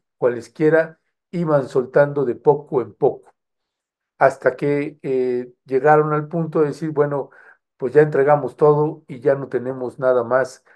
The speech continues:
cuando hay folios, eh, y hay páginas que están ahí, que está clarísimo, lo demostró el grupo interdisciplinario de expertos independientes, y, eh, pues simple y llanamente,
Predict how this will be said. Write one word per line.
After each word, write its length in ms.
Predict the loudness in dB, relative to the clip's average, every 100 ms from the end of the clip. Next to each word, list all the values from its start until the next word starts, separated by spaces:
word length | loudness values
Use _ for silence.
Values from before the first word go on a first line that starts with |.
| _ _ -4
cuando 360 | -4 -2 2
hay 120 | 2
folios, 760 | 2 2 4 4 -2 -6 _ _ _ _ _ _ -12
eh, 320 | -10 -8 -4
y 80 | 2
hay 200 | 2 2
páginas 680 | 4 4 4 -2 -8 -8 -10
que 100 | -14
están 300 | -6 -4 -2
ahí, 360 | -4 -6 -12
que 140 | -6 -6
está 360 | -6 -2 -2
clarísimo, 800 | 2 0 0 -4 -8 -6 -6 -8 -16 _ -12
lo 140 | -6
demostró 580 | -4 -4 -8 -6 2 2
el 80 | 2
grupo 360 | -4 -8 -6 -8
interdisciplinario 1200 | -4 -4 -6 -14 -14 -10 -4 -2 -2 -2 -6 -8 _ -20 _ -10
de 100 | -10
expertos 580 | -2 0 2 0 -12
independientes, 1040 | -6 -6 -6 -8 -6 -8 -6 -10 -10 -20 _ _ _ _ _ _ _
y, 360 | -2 -2 -2 -8 -8
eh, 60 |
pues 220 | -6 -6
simple 280 | -6 -8 -6
y 40 | 0
llanamente, 800 | 0 0 -4 -8 -6 -6 -6